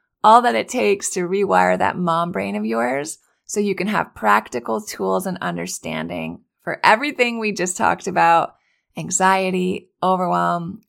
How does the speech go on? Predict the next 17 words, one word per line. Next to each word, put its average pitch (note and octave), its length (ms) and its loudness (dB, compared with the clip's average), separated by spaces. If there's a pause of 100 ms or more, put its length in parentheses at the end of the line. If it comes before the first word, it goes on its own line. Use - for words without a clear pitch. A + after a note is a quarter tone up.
burnout, E3+ 600 0 (220)
all A#3 180 8
the A3 100 -6
things, E3+ 500 -8 (360)
so - 140 -6
that F#3 180 4
you G3 160 -4
can G#3 160 -4
really G3 180 -2
be F3+ 200 0
that - 260 -2
calm, F3 580 0
centered F3 480 -8
presence G3+ 680 -4 (340)
in G3 180 -4
your G#3+ 140 -2
home F3+ 540 -4